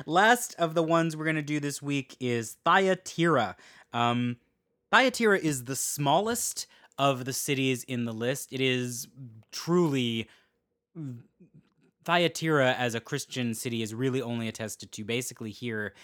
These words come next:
and as we'll see in Acts, um, very small compared to the first three. Uh, it's basically a commercial and manufacturing town, um, which actually kind of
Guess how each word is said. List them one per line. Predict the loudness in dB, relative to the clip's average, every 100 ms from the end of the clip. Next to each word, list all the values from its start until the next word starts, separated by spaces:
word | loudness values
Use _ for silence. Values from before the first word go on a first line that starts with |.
| -20 _
and | -4
as | -4
we'll | -6
see | -8 -4 -4 -4
in | -6 -6 -6 -8 -2
Acts, | -2 -2 -6 -14 -16 -18 -20 _
um, | -6 -4 -4 -6 -8 _ _ _ -6
very | 2 4 4
small | 2 0 2 2 0
compared | -4 -4 -2 0
to | -2
the | -8
first | -10 -8 -6 -8 -12
three. | -10 -6 -4 -6 -8 -16 -18 -4
Uh, | -2 -2
it's | -4 -2
basically | -2 -2 -4
a | -4
commercial | -4 -2 -2 -2 -4 -6 -6
and | -6 -4 -4
manufacturing | -4 -4 -6 -10 -12 -10 -10 -12 -14 -12 -12 -12 -14
town, | -16 -16 -14 -12 -12 -12 -16 -20 _ _
um, | -6 -4 -4 -8 -12 _ _ _ _ _ _ _ _ _
which | -6
actually | -4 -2 -4
kind | -2 0
of | 0 -2